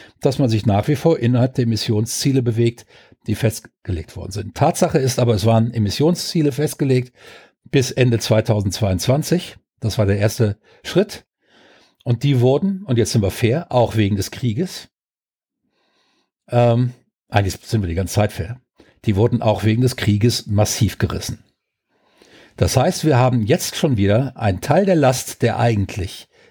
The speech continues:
äh, jetzt schon abgebaut sein sollte,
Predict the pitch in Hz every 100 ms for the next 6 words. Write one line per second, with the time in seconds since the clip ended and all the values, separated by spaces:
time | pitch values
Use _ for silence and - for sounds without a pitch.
0 | _ - - - _ _ - _ _ _
1 | _ _ _ _ _ _ _ _ _ _
2 | _ - - 156 - 131 120 165 196 120
3 | 92 - 104 92 85 87 175 175